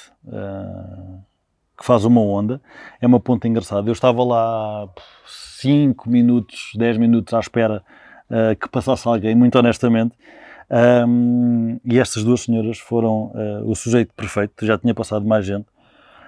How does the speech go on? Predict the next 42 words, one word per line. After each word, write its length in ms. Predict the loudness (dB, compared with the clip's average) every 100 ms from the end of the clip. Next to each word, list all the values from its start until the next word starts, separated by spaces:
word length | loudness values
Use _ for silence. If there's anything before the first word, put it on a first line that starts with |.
| -12
ahm, 880 | -2 0 2 0 -2 -4 -6 -8 -10 -2
foram 160 | 0
o 40 | 0
sujeito 300 | 0 -2 -4
perfeito 460 | -8 -2 -2 -2 -2
porque 320 | 0 0 -6 -20 _ _ _ -4
traziam 400 | -2 2 2 2
as 100 | 0
duas 220 | -2 -2
máscara 480 | 0 -2 -4 -10 -6
e 120 | -4
eu 160 | 0 0
acho 300 | 0 -2 -14
que 160 | -8 -6
isso 160 | -6 -2
passa, 500 | 0 0 -4 -14 -16 _ _ -20 _ -14
eh, 240 | -10 -8 -6
um 60 |
bocadinho 400 | -6 -2 0 2
a 40 | 0
essência 340 | -2 -6 -4
do 100 | -4
que 80 | -2
vivemos 340 | 0 0 -2
agora, 360 | -2 -2 -4 -4
não 120 | -8
é? 120 | -8
Andar 280 | -4 0 0
de 80 | 0
máscara 380 | -2 -2 -4 -2
na 120 | -2
rua 540 | 0 2 2 0 -4 -10 _ _ _
não 200 | -2 0
é 120 | 2
obrigatório, 520 | 0 0 -4 -2 0 0
mas 300 | -4 -10 -6
há 100 | -2
muita 240 | -2 -2
gente 180 | -4 -4
que 80 | -8
o 40 |
faz. 260 | -4 -4 -4